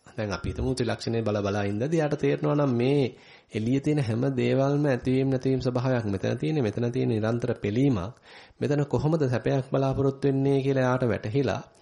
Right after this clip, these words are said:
යා හිතනවා මේවා බලාපොරොත්තු වෙලා වැඩක් නැහැ. මේ ඊට වඩා හොඳ මේ තියෙන ස්වභාවය එහෙම්ම ඉන්න. කියලා අන්න ඒ තෘප්තිමත් භාවය හරහා තමයි අර වගේ තත්වයකට යන්නේ.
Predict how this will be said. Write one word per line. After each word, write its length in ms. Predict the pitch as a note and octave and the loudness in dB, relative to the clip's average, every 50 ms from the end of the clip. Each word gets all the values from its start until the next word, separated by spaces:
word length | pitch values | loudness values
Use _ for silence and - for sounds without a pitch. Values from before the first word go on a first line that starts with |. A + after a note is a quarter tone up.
| - - - - _ | -20 -20 -20 -20 _
යා 200 | - - D#3+ E3 | -6 -2 0 0
හිතනවා 280 | E3+ E3+ F3 G3 A3 G#3 | 0 0 0 -2 -2 0
මේවා 420 | F#3+ F#3+ G3 G3+ F#3+ F#3+ - F3 C3 | 0 0 -2 -2 -2 -2 -2 -4 -2
බලාපොරොත්තු 560 | A2+ A#2 A2+ A#2 A#2 A2+ - A#2+ A#2 - - | -2 -2 0 0 0 -2 -2 -4 -4 -2 -2
වෙලා 180 | A#2 A2 G#2 | -2 -2 -2
වැඩක් 160 | F#2+ F2+ F2 F2+ | -2 -4 -6 -6
නැහැ. 180 | F#2+ C3+ F3 | -6 -4 -2
මේ 120 | F#3+ G3 - | -2 0 0
ඊට 180 | C3+ C#3+ D3 | 0 0 0
වඩා 180 | C#3+ B2+ B2 A#2+ | 0 0 0 -2
හොඳ 160 | A2+ G#2 A#2 | -2 -4 -4
මේ 180 | C3 D#3+ E3 - | -2 -4 -4 -4
තියෙන 280 | - - B2+ C3 C3 | -2 0 0 2 2
ස්වභාවය 440 | B2 - A#2 A#2 A2 G#2+ A2 B2+ D3+ | 0 0 -2 -2 -2 -2 -2 -2 -2
එහෙම්ම 320 | E3 D3 B2 B2 A#2+ A#2 B2 | -2 0 0 0 0 0 0
ඉන්න. 280 | C#3+ C#3 A#2+ A2 G2+ F#2 F2 - - - _ _ _ _ - - - - _ | 0 0 0 0 -2 -4 -8 -12 -16 -20 _ _ _ _ -20 -20 -20 -20 _
කියලා 240 | - - F#3+ E3 | -6 -2 0 0
අන්න 120 | C#3 C3+ C3+ | 2 2 2
ඒ 140 | C3 C#3 D#3 | 2 2 0
තෘප්තිමත් 520 | D#3 - D#3 D3+ D#3 - D#3 D#3 D3+ D3 | 0 0 -2 -2 -2 -2 0 0 0 0
භාවය 260 | C#3 D3 C#3 D3 D3 D3 | 0 -2 -2 0 0 0
හරහා 320 | C#3+ C#3+ C#3 C#3 C#3 D3 | 0 0 -2 -2 -2 -2
තමයි 200 | - F3+ G3+ G#3+ | 0 0 0 2
අර 120 | G3 D#3+ | 2 2
වගේ 220 | D3+ C#3+ C#3+ C#3+ - | 2 2 0 0 0
තත්වයකට 400 | B2+ A#2+ - - C3 C3 E3+ F3 | -2 -4 -2 -4 -4 -4 -2 -2
යන්නේ. 320 | D3 A#2 G2+ G2 G2 G2+ | -2 -2 -2 -4 -8 -14